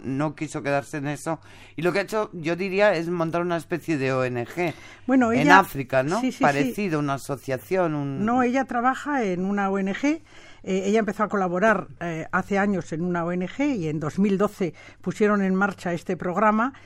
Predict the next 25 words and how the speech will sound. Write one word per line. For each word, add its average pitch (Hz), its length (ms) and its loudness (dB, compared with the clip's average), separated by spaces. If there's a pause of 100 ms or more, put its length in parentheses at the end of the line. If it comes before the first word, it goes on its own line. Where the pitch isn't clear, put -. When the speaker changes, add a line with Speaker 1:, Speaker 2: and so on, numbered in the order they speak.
(220)
Speaker 2:
que 185 100 -2
el 175 80 0
año 185 220 0
pasado 185 580 0
ha, 160 420 0
ha - 140 -4
crecido 170 640 -2 (360)
muchísimo, 202 680 2
vamos, 170 300 0
ya, 156 160 2
ya 156 180 2
se 202 100 -2
ha 185 40 4
Speaker 1:
Mm. - 20 2
Speaker 2:
involucrado 165 420 0
mucha 170 260 -2
gente, 196 340 0
tiene 165 260 -2
ya 165 220 -2
como 175 460 0 (220)
personalidad, 170 840 0 (260)
personalidad 160 600 -2
jurídica. 190 560 0 (440)
Eh, 233 240 4
eh, 196 580 4